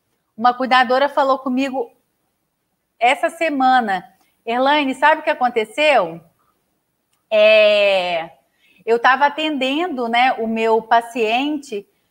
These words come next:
e eu abri a sonda, dei a medicação, fiz a limpeza e esqueci ela aberta.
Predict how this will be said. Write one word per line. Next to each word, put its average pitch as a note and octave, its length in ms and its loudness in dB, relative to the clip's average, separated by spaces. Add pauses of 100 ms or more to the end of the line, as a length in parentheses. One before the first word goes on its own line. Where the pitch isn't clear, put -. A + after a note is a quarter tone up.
(280)
e C4+ 440 -2
eu C4 200 4
abri C#4+ 580 0 (300)
a A#3+ 140 0
sonda, B3+ 680 -2 (1000)
dei B3+ 280 4
a E4+ 60 4
medicação, C#4+ 880 -2
fiz D4+ 300 -10
a D#4 80 0
limpeza C#4+ 500 -6
e D4 60 -6
esqueci D#4 600 -8
ela D4+ 200 4
aberta. B3 640 -4